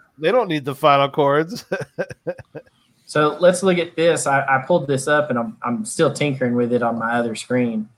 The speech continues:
Speaker 1: Yeah.
Speaker 2: Um, so let's, uh, tum, tum. So if we move this over just one square,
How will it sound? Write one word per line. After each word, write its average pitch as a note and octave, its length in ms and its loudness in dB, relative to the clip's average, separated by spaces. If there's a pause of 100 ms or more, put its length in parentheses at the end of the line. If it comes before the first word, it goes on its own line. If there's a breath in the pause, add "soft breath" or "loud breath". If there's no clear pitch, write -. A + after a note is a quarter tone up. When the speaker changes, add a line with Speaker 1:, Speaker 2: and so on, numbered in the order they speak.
(160)
Speaker 1:
Yeah. C3 400 -4
Speaker 2:
Um, G#2+ 480 -2 (560)
so B2+ 440 0 (120)
let's, C3+ 360 2
uh, A2 480 0 (1700 soft breath)
tum, C3+ 180 -6
tum. B2 720 -8 (640)
So C3+ 280 6
if C3 120 0
we C3+ 420 6
move C#3+ 380 2
this B2+ 300 0
over C3+ 340 2
just A2+ 300 -6
one B2+ 280 2
square, A2 760 0